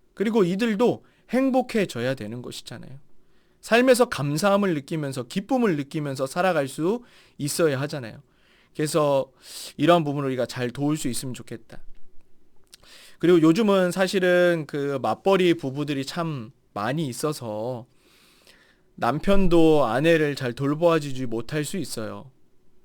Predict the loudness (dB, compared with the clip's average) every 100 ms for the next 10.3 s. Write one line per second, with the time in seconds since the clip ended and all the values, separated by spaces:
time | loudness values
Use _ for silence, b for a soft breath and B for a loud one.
0 | _ -12 -4 -2 -2 -6 -6 -6 -8 -8
1 | -6 -4 -6 -8 -12 -18 _ b b b
2 | b b b -4 2 4 4 2 0 -6
3 | _ _ _ 2 2 4 4 4 4 2
4 | -2 -4 -2 4 8 10 10 10 4 2
5 | -2 -4 -4 -6 -6 -8 -12 -16 _ _
6 | _ _ _ _ _ -6 -4 -6 2 2
7 | 4 -2 -4 -4 -4 -2 -2 -2 -2 -2
8 | -2 -4 -4 -2 -2 -2 -2 -2 -4 -6
9 | -12 _ -10 -6 -6 -6 -6 -4 0 0
10 | 0 -6